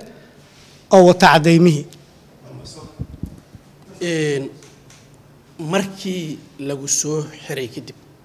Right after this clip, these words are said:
Speaker 2: oo damaanadda lagu siiyey, wixii ka dambeeyey, ma jiraan qoraallo aad samaysay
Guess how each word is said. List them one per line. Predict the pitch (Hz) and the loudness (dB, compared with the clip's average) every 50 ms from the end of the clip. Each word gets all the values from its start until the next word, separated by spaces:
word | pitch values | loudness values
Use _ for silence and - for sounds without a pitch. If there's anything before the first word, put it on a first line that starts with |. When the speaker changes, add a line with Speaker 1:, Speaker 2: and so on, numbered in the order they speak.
| _ _ _ _ _ _ _ _ _ _ _ _ _ _ _ _ _ _ _ _ _ _ _ _ _ _ _ _ _ _ _ _ _ _ _ | _ _ _ _ _ _ _ _ _ _ _ _ _ _ _ _ _ _ _ _ _ _ _ _ _ _ _ _ _ _ _ _ _ _ _
Speaker 2:
oo | - 143 123 | -20 -18 -16
damaanadda | 120 131 127 127 127 143 156 143 139 | -14 -12 -12 -10 -10 -10 -12 -12 -12
lagu | 120 120 120 120 | -14 -12 -8 -8
siiyey, | - - - 110 107 - | -8 -8 -8 -10 -18 -20
wixii | _ - - - 156 | _ -20 -18 -14 -12
ka | - 220 | -10 -8
dambeeyey, | 185 185 151 143 127 123 110 101 - - - _ _ _ _ _ _ _ _ _ _ _ _ _ _ _ _ _ _ _ _ _ _ _ _ _ _ _ _ _ _ _ _ - | -6 -6 -6 -6 -6 -10 -12 -14 -16 -20 -20 _ _ _ _ _ _ _ _ _ _ _ _ _ _ _ _ _ _ _ _ _ _ _ _ _ _ _ _ _ _ _ _ -20
ma | 139 135 147 180 | -16 -12 -10 -10
jiraan | 180 185 165 165 151 156 160 160 151 143 - | -10 -8 -8 -8 -6 -6 -6 -6 -8 -10 -12
qoraallo | - - 127 123 123 120 123 123 127 131 135 147 156 156 170 - - - - _ _ | -14 -14 -12 -10 -10 -8 -8 -8 -10 -10 -8 -8 -8 -8 -10 -12 -18 -20 -20 _ _
aad | - 127 127 | -14 -12 -10
samaysay | - - - 127 120 120 120 120 117 113 - - 214 165 | -10 -10 -10 -8 -10 -10 -10 -10 -8 -8 -8 -6 -8 -8